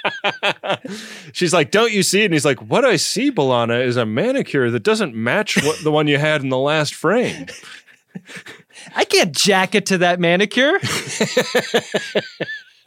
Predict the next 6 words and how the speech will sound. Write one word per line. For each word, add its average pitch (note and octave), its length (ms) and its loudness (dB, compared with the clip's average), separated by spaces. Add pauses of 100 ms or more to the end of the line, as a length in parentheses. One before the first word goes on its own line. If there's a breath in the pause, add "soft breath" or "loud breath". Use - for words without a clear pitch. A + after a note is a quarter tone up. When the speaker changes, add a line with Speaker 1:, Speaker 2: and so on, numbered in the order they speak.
(840 loud breath)
Speaker 2:
I, C#4 220 0
the C#4+ 420 -4
continuity F4 680 4
is G#3+ 120 4
all F#3 220 6
off. C3+ 380 2